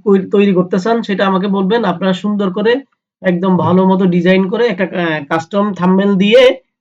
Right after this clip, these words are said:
আপনারা সুন্দর করে সাজাইতে পারবেন। সেটা নিজেরা যদি পার্সোনালি ভাবে কোনোভাবে ইউজ করেন বা কোনো কিছু, আহ, আপনারা আপ-, আপলোড করে রাখেন, সেক্ষেত্রে করতে পারবেন।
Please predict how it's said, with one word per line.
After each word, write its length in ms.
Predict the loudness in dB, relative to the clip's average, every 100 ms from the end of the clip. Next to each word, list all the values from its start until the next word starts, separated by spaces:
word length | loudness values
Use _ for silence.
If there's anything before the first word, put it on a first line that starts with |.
| _
আপনারা 280 | -8 -6 -4
সুন্দর 300 | -2 -2 0
করে 180 | 0
সাজাইতে 340 | 0 0 2 2
পারবেন। 280 | 0 -4 -14 _ _ -10
সেটা 220 | -4 0
নিজেরা 340 | 2 4 4
যদি 180 | 4 -2
পার্সোনালি 480 | -4 -6 -4 -4 -2
ভাবে 200 | -2 -2
কোনোভাবে 380 | -2 -2 -2 -2
ইউজ 140 | -4
করেন 200 | -2 -2
বা 120 | 0 0
কোনো 220 | -2 -4
কিছু, 280 | -2 -2 -2
আহ, 840 | -4 _ _ 2 4 6 4 2
আপনারা 300 | -2 0 2
আপ-, 240 | 2 -2 -4
আপলোড 440 | -2 2 0 2
করে 140 | 0
রাখেন, 220 | 0 0 0
সেক্ষেত্রে 460 | -2 -2 -2 -4
করতে 240 | -6 -2 -2
পারবেন। 260 | -2 -4